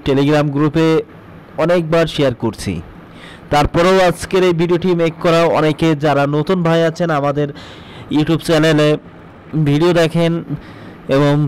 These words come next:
Telegram চ্যানেলে join আছেন, অনেকে বুঝতেছে না আজকের এই অফারটাতে কিভাবে অংশগ্রহণ করবেন। এই জন্য মূলত আজকের এই ভিডিওটি make করতেছি।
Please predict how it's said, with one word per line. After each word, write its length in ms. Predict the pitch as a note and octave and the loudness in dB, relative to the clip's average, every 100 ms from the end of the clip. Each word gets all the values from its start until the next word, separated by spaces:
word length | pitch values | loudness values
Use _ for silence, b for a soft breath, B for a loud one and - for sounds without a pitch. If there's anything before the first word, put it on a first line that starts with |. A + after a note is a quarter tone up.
| - | 0
Telegram 380 | D3+ D3+ D#3 D3+ | 0 2 2 2
চ্যানেলে 280 | E3+ D#3+ E3 D3+ | 0 2 2 2
join 200 | D#3+ D#3+ D#3 | 2 2 0
আছেন, 220 | D#3+ D#3+ D#3 - | 0 -2 -2 -2
অনেকে 260 | D#3 D#3+ E3+ D#3 | 0 0 0 0
বুঝতেছে 440 | D3 - E3+ D3 E3 | -2 -2 -2 0 0
না 80 | D#3+ D#3+ - - | 2 0 -2 -2
আজকের 300 | D3+ - E3+ D#3+ | -4 -2 0 2
এই 40 | D3 | 2
অফারটাতে 480 | C#3+ D#3 D3+ D3 E3 F#3 F#3 | 0 -2 -2 0 0 0 0
কিভাবে 340 | E3+ D3+ D3 E3+ | -2 0 2 2
অংশগ্রহণ 400 | C#3+ C#3 C3+ D3 D3 C#3 | 0 0 0 0 0 0
করবেন। 300 | B2+ G2+ F2+ - B B G#2+ | 2 0 -4 -8 B B 0
এই 60 | F#3 F3+ | 2 2
জন্য 180 | F#3 F#3+ F3+ | 2 2 2
মূলত 240 | F3 E3+ F3+ E3 | 2 2 2 2
আজকের 260 | D3+ - E3 | 0 0 0
এই 60 | D#3+ D3 | 0 0
ভিডিওটি 320 | D3 D3+ D#3+ D3+ | -2 0 0 0
make 140 | C3 B2+ | -2 0
করতেছি। 460 | C#3 C3+ D#3 - | -2 -2 -4 -2